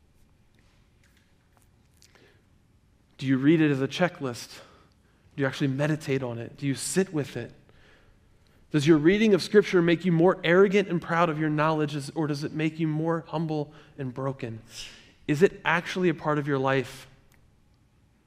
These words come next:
Do you allow yourself to live in co-,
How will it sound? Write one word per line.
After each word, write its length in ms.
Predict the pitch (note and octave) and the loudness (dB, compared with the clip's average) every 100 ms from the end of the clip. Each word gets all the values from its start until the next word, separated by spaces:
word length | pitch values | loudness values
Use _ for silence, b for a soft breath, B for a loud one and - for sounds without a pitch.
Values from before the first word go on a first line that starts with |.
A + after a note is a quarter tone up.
| _ _ _ _ _ _ _ _ _ _ _ _ _ _ b b b b | _ _ _ _ _ _ _ _ _ _ _ _ _ _ b b b b
Do 100 | - | 2
you 180 | F3 G#3 | 6 8
allow 360 | G3 E3+ F3 A3+ | 8 6 4 4
yourself 420 | B3+ G#3 G#3 F#3+ | 4 2 2 2
to 80 | F#3 | 0
live 340 | F3 F#3 F#3+ | 4 6 6
in 180 | D#3 E3 | 4 0
co-, 220 | - - | -2 -4